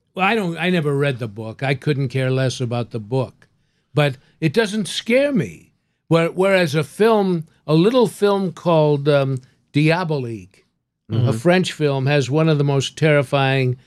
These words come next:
Speaker 1: nine-minute scenes I've ever seen in black and white. And, uh, uh, a small film like Rosemary's Baby, I think, is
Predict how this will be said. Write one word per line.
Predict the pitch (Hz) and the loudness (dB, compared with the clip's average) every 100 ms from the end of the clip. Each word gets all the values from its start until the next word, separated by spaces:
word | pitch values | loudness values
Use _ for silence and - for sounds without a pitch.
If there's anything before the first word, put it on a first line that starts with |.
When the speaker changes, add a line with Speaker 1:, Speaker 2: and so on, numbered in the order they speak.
| _ | _
Speaker 1:
nine-minute | 127 143 151 147 143 143 143 127 | -2 0 0 -2 -2 -2 -4 -6
scenes | - 147 151 147 127 | -4 0 0 0 0
I've | 131 131 | 0 0
ever | 127 127 | 0 -2
seen | 117 - 113 92 69 64 _ _ - | -4 -6 -10 -12 -16 _ _ _ -4
in | 127 110 | -4 -2
black | 131 143 139 | 0 0 -2
and | 139 135 | -4 -4
white. | 127 127 110 98 _ _ _ _ _ _ | -4 -6 -10 -20 _ _ _ _ _ _
And, | 143 147 147 139 | -2 0 0 0
uh, | 143 135 135 127 _ _ _ _ _ 135 | 0 0 -4 -6 _ _ _ _ _ -14
uh, | 135 139 117 123 127 127 _ - | -10 -10 -12 -16 -16 -20 _ -14
a | 143 | -10
small | - - 185 214 214 | -6 0 2 2 2
film | 185 - 180 165 156 | 0 0 2 4 2
like | 143 127 | 0 0
Rosemary's | 147 147 123 143 143 123 | 2 2 0 0 0 -2
Baby, | 143 196 165 113 95 | 0 0 0 -4 -10
I | 110 | -12
think, | 120 117 127 | -8 -8 -4
is | 120 107 | -4 -6